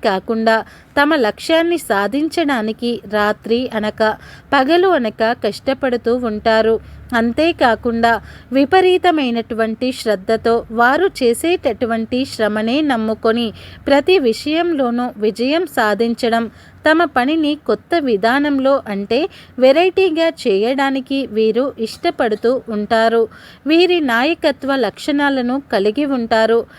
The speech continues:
ఎక్కువ శాతం నలుగురిని లీడ్ చేయడం కలిగినటువంటి కెపాసిటీని కలిగిన వారై ఉంటారు. కాబట్టి వీరు ఎప్పుడూ కూడా ముందంజలోనే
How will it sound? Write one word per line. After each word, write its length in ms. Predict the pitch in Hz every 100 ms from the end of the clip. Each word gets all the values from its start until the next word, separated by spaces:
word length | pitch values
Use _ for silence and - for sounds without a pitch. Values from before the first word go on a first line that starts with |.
| - - 269
ఎక్కువ 240 | 269 370 370
శాతం 440 | 359 254 214 233 240 233
నలుగురిని 680 | 214 214 214 226 226 262 302 247 247
లీడ్ 280 | 320 392 - 294
చేయడం 380 | 262 254 262 262 - -
కలిగినటువంటి 880 | 220 254 330 320 302 277 269 277 277 277 - - -
కెపాసిటీని 840 | 254 247 330 359 320 320 320 294 302 - 220
కలిగిన 400 | 190 220 294 302
వారై 400 | 254 233 226 262 -
ఉంటారు. 520 | 208 208 220 226 226 226 - _ _
కాబట్టి 460 | 226 214 220 - 294 302
వీరు 260 | 233 226 247 - 233
ఎప్పుడూ 340 | - 330 370 370 -
కూడా 260 | 240 226 226 - - - 254
ముందంజలోనే 920 | 277 330 370 349 320 285 240 208 240